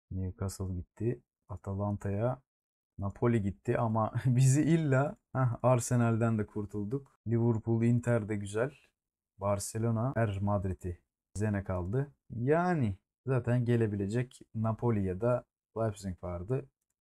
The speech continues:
İkisi dışındaki hepsi aynı şeyin laciverti. Serdar Azmun'a teklifler yapılmış. Biz onu kaça aldık? Beş milyon. Çok da verimli olmadı bizim için.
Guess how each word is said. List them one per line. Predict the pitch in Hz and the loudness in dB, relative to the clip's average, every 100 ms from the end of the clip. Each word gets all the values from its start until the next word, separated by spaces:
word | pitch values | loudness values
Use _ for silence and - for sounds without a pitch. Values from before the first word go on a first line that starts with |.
| _ _ _ _ - | _ _ _ _ -18
İkisi | 107 - 110 | -10 -4 -2
dışındaki | 104 - 104 104 - | -2 -2 -2 0 0
hepsi | 113 - 123 | -2 -2 -2
aynı | 107 98 | 0 0
şeyin | - 104 110 | -2 -2 0
laciverti. | 104 95 101 98 - 98 - _ _ _ _ _ | 0 0 0 -2 -2 -6 -8 _ _ _ _ _
Serdar | 104 110 120 139 | -2 0 2 2
Azmun'a | 143 139 156 165 | 2 0 -2 -2
teklifler | - 143 135 143 - 165 | 0 0 0 -6 -2 0
yapılmış. | 160 120 117 107 131 170 - - - - _ _ _ _ _ - | 2 2 2 -2 -2 -4 -10 -12 -16 -20 _ _ _ _ _ -12
Biz | 107 110 | -6 -2
onu | 120 123 | 0 0
kaça | 131 120 - | 0 -2 0
aldık? | 131 104 - - _ _ _ _ _ _ _ _ _ - | 0 0 -4 -8 _ _ _ _ _ _ _ _ _ -10
Beş | 104 107 - | -4 -4 -2
milyon. | 101 92 104 135 - _ _ _ _ - | -4 -2 -4 -6 -10 _ _ _ _ -6
Çok | 127 120 | -4 -2
da | 127 | 0
verimli | 117 120 123 123 | 2 4 4 4
olmadı | 123 117 101 101 | 4 4 0 -2
bizim | 98 95 | -2 -2
için. | 98 - 147 156 | -4 -4 -8 -8